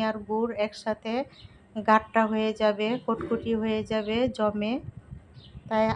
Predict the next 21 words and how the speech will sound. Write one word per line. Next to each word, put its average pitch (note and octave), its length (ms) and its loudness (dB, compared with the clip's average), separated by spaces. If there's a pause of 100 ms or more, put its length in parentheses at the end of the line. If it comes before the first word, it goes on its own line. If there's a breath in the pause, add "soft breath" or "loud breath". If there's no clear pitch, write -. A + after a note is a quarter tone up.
(120)
আস্তে A3+ 280 -4 (120)
আস্তে B3 300 -2 (320)
আগুন, A3+ 380 0 (1200)
আগুনের A3+ 540 0
তাপটা A3+ 340 0
দিবেন। A3 420 -2 (2750)
আমার A#3+ 300 4 (120)
আম A#3 240 6
কিন্তু B3+ 400 2 (260)
যদিও A#3+ 380 4
আমি A#3+ 200 6 (120)
জোরে A3 240 2
জোরে A#3+ 240 0 (100)
নাড়াচাড়া A3+ 540 -2
করি, A3+ 160 -2 (120)
তারপরও A3 560 -2 (240)
খুলে G#3+ 300 -2
যাবে G#3 300 0
না, G#3 140 -2 (840)
যেহেতু A#3 420 0
আমি A3 220 2